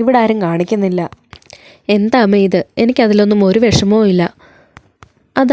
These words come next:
ആദർശേട്ടൻ്റെ കുഞ്ഞല്ലേ, അതിനുള്ള പരിഗണന എല്ലാവരും കൊടുക്കും. എനിക്കതോർത്തിട്ടല്ല, എൻ്റെ അനിയത്തിയുടെ ജീവിതമാ. അതോർക്കുമ്പോഴാ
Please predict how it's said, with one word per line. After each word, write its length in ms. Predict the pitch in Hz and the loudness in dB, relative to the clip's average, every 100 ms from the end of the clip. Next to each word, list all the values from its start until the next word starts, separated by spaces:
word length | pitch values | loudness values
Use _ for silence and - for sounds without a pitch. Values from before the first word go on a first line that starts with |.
| 233 | 2
ആദർശേട്ടൻ്റെ 560 | 180 196 - 226 240 240 | 2 0 0 0 0 0
കുഞ്ഞല്ലേ, 380 | 214 202 196 180 - 202 | 0 0 0 0 -4 -2
അതിനുള്ള 320 | 196 226 240 226 | 0 2 2 2
പരിഗണന 460 | 214 190 196 196 202 - | 0 0 0 0 0 0
എല്ലാവരും 360 | 240 254 233 226 190 | 0 2 0 0 -2
കൊടുക്കും. 320 | 180 190 180 - - - - 220 | 0 -2 -4 -8 -20 -20 -6 -2
എനിക്കതോർത്തിട്ടല്ല, 920 | 240 254 202 202 214 226 220 190 175 - - | 0 0 0 2 0 -2 -2 0 -2 -4 -8
എൻ്റെ 160 | 208 240 220 | -4 0 0
അനിയത്തിയുടെ 440 | 202 208 226 226 208 | 0 0 0 0 0
ജീവിതമാ. 480 | 190 196 208 196 175 - - - _ _ _ _ _ - | 0 2 0 0 -4 -8 -20 -20 _ _ _ _ _ -4
അതോർക്കുമ്പോഴാ 640 | 208 208 214 247 240 226 | 0 2 0 0 2 2